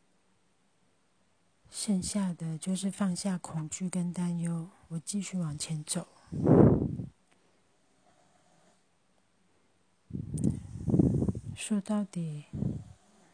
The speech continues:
如果事情真不如预期，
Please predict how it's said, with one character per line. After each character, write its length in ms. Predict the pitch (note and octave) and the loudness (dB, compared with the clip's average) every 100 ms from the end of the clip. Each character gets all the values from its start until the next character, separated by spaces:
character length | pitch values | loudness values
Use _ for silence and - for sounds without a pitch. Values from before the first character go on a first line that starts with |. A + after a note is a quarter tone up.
| _ _ _ _ - _ _ _ _ _ _ - _ | _ _ _ _ -20 _ _ _ _ _ _ -20 _
如 220 | F3+ F#3+ | -2 -2
果 600 | F#3+ F#3+ F#3 F3 E3 D#3+ - _ _ _ _ _ _ _ _ _ _ _ _ _ _ _ _ _ | -2 -2 -2 0 -2 -6 -12 _ _ _ _ _ _ _ _ _ _ _ _ _ _ _ _ _
事 200 | - G#3 | -6 -4
情 240 | F#3+ - E3+ | -2 -2 0
真 240 | - F#3+ | 2 2
不 160 | F3+ G3 | 2 0
如 220 | F3 E3+ | 0 0
预 200 | F3+ F3+ - | 2 0 -2
期， 400 | - - D3+ | -6 -4 -6